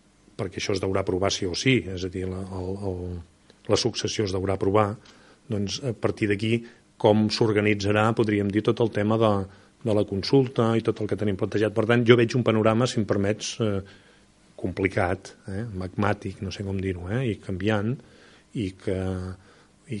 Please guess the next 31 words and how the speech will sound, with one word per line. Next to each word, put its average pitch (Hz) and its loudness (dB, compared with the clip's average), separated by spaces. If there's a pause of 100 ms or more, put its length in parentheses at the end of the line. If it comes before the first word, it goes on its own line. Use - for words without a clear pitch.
(100)
que 98 -6
no 95 -2
sé - -2
si - 0
és 101 2
moment, 98 0
doncs, 104 -2
per 98 -6
anar 95 2
una 101 4
mica 98 2
més 95 0
enllà 101 2
encara. 107 -4 (140)
Per 98 -10
tant, 95 -8
permetem 98 -4
que - -2
expressi, 110 -2 (260)
tot - -4
i 95 -6
que - 0
veig 98 0
que - -6
per 98 -4
part 101 -2
del 98 -4
Partit 101 -4
Socialista 107 -2 (580)
han 104 -2
començat 104 -4